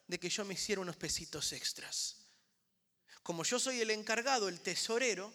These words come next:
esa plata hubiese pasado por mí y yo me hubiese agarrado un poquito más. Así que qué lástima, qué desperdicio este". Ahora, en nuestra vida es natural o nuestra vida espiritual,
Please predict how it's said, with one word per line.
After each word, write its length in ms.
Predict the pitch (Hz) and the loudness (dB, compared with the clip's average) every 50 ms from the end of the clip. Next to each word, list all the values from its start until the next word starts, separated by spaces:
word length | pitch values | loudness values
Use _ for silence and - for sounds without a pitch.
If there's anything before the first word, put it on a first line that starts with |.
| - - - - - - - | -16 -20 -20 -20 -20 -12 -6
esa 280 | - 240 - 269 226 202 | -2 0 2 2 2 2
plata 240 | 254 269 269 262 240 | 0 0 2 0 0
hubiese 260 | 247 240 - 254 233 | 0 0 0 -2 -2
pasado 480 | - 208 - - - 240 233 233 214 | -2 -2 -2 0 0 2 2 2 0
por 180 | 180 202 208 226 | 0 -2 -6 -4
mí 220 | 247 240 214 196 - - - - - | -4 -6 -6 -8 -10 -16 -20 -16 -10
y 80 | - 151 | -4 -2
yo 160 | - - 196 | -2 0 0
me 60 | 190 | -2
hubiese 280 | 180 185 190 - - 190 | -4 -4 -2 -2 -2 -2
agarrado 420 | 160 156 160 160 175 170 165 156 | -2 -4 -4 -6 -6 -6 -6 -8
un 120 | 143 139 - | -10 -12 -16
poquito 420 | - 135 131 - 156 143 - 123 | -20 -20 -20 -20 -18 -18 -18 -18
más. 360 | - - - - - - - - - _ _ _ _ _ _ | -20 -20 -18 -14 -12 -12 -12 -14 -18 _ _ _ _ _ _
Así 220 | - 196 - 226 208 | -2 0 0 2 2
que 200 | 226 220 - - | 0 0 0 2
qué 180 | - 302 269 | 6 8 10
lástima, 500 | 254 247 220 185 - - 202 185 170 170 | 10 10 8 8 4 -4 -6 -6 -4 2
qué 160 | - 330 339 | 4 6 8
desperdicio 840 | 339 302 240 - - 254 220 208 208 226 226 196 - - 180 165 160 | 8 8 6 6 6 4 4 4 4 0 0 0 0 0 -2 -2 -4
este". 440 | 156 151 - - - - - - _ _ _ _ _ _ _ _ _ - - - - - - | -4 -4 -6 -8 -10 -14 -20 -20 _ _ _ _ _ _ _ _ _ -16 -12 -12 -6 4 10
Ahora, 200 | 254 269 302 294 | 12 12 12 12
en 60 | 285 | 12
nuestra 320 | 285 285 - - 330 311 311 | 12 12 12 12 12 12 12
vida 200 | 381 453 466 330 | 12 12 12 12
es 60 | 269 | 12
natural 500 | 254 254 220 220 226 247 294 294 269 240 | 12 10 10 10 10 10 10 10 10 8
o 80 | 220 | 6
nuestra 240 | 214 208 208 226 226 | 4 2 2 4 4
vida 180 | 247 311 320 269 | 4 4 4 2
espiritual, 680 | - - 233 220 220 214 - 233 220 190 156 165 170 | 2 0 -2 -4 -4 -4 -2 0 0 0 0 -2 -8